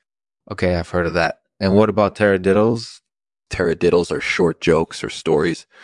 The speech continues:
Speaker 1: Yeah.
Speaker 2: They're usually very funny, but sometimes they can be a bit cringeworthy.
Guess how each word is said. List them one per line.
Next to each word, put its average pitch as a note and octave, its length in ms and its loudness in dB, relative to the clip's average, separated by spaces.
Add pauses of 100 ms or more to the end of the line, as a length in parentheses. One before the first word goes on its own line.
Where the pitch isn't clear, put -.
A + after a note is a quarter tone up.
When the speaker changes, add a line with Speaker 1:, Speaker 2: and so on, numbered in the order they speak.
Speaker 1:
Yeah. G#2+ 280 0
Speaker 2:
They're G#2 140 6
usually A#2 320 2
very G#2 200 4
funny, G2+ 500 0
but F#2 160 2
sometimes A2 420 0
they G2+ 80 4
can G2 160 -4
be F#2+ 80 2
a E2+ 60 4
bit E2 200 -2
cringeworthy. G2+ 680 -2